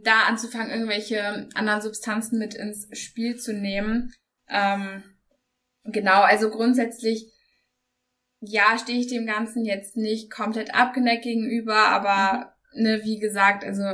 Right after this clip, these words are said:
Speaker 1: ich finde, man sollte da erstmal einfach schauen, wozu reicht es natural und wenn man das herausgefunden hat, dann eben auch abwägen, ob es dann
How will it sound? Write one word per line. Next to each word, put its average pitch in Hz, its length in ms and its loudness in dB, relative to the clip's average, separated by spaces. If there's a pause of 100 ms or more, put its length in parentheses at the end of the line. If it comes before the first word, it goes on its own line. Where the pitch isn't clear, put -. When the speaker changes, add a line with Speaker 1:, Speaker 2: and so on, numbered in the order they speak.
Speaker 1:
ich - 200 -10
finde, 208 260 -4
man 190 180 0
sollte 196 280 -4
da 190 180 -2
erstmal 190 400 -6
einfach 196 240 -10
schauen, 214 300 -2 (260)
wozu 285 320 0
reicht 269 360 2
es 254 100 -2
natural 233 760 0
und 208 140 -6
wenn 208 120 -6
man 202 180 -6
das 214 200 0
herausgefunden 214 560 -6
hat, 202 80 -12
dann 202 180 -4
eben 190 200 -8
auch 185 160 -10
abwägen, 190 520 0
ob 202 200 0
es 196 160 -4
dann 202 320 0